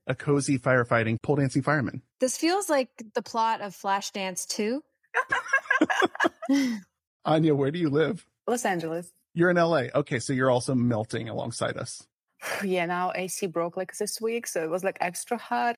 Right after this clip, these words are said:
Speaker 2: Oh, no, that's bad.
Speaker 3: <sighs> Like, okay, there are people in a worse environment right now. I shouldn't complain. I should be grateful we have water and ice,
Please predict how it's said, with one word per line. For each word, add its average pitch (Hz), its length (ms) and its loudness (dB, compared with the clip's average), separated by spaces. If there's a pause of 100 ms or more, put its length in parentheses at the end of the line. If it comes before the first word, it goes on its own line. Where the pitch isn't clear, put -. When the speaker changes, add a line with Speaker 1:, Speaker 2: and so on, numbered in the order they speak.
(120)
Speaker 2:
Oh, 247 260 0
no, 233 720 0
that's 190 340 -6
bad. 170 460 -6
Speaker 3:
<sighs> 208 340 -8 (240)
Like, - 140 0
okay, 208 160 -2
there 190 140 -2
are 202 60 -4
people 277 400 -2
in 208 140 -2
a 180 80 -2
worse 190 380 -2
environment 226 480 -2
right 220 140 -2
now. 220 240 -2
I 160 100 -2
shouldn't 214 320 -2
complain. 208 540 -2
I 165 40 0
should 175 180 -6
be 185 60 0
grateful 180 380 -2
we 175 120 -2
have 175 180 -2
water 185 420 2
and 170 240 -2
ice, 165 420 -2